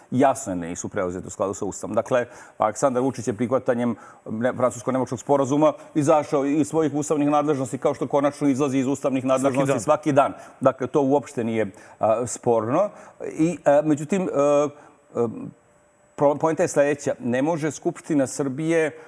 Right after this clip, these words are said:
Speaker 1: da, a, svojom odlukom derogira obavezu Srbije prema međunarodnoj zajednici. Oni su, dakle, recimo, u ovom tren-, u, u ovoj situaciji je Priština ugovorna strana.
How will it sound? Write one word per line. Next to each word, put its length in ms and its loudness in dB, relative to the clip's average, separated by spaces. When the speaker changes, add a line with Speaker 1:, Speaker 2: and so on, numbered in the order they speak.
Speaker 1:
da, 420 2
a, 220 4
svojom 460 0
odlukom 640 0
derogira 580 0
obavezu 520 0
Srbije 520 -2
prema 320 2
međunarodnoj 580 0
zajednici. 500 -2
Oni 220 2
su, 140 -4
dakle, 400 0
recimo, 360 -4
u 20 0
ovom 200 0
tren-, 220 -6
u, 120 -6
u 140 0
ovoj 180 2
situaciji 640 0
je 200 0
Priština 540 0
ugovorna 500 0
strana. 460 -2